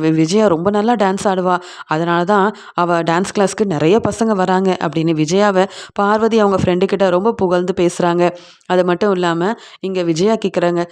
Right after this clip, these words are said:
"உங்க பொண்ணுக்கு என்ன வயசாகுது? அவங்க என்ன படிச்சிருக்காங்க? எப்ப கல்யாணம்?" அப்படின்னு சொல்லி எல்லாத்தையுமே விசாரிக்கும்போது, பார்வதி கூட, "நீங்களும் கண்டிப்பா என் பொண்ணு கல்யாணத்துக்கு வரணும்"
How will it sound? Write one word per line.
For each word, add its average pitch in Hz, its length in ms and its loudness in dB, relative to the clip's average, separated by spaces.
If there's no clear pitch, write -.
"உங்க 180 280 -4
பொண்ணுக்கு 220 380 -2
என்ன 180 220 2
வயசாகுது? 190 640 2
அவங்க 190 260 -4
என்ன 202 260 -2
படிச்சிருக்காங்க? 185 640 0
எப்ப 170 280 0
கல்யாணம்?" 196 580 0
அப்படின்னு 185 320 -4
சொல்லி 185 480 0
எல்லாத்தையுமே 185 580 0
விசாரிக்கும்போது, 175 760 0
பார்வதி 180 500 0
கூட, 180 320 0
"நீங்களும் 180 460 0
கண்டிப்பா 170 380 0
என் 214 180 -2
பொண்ணு 190 240 0
கல்யாணத்துக்கு 180 540 -2
வரணும்" 175 360 0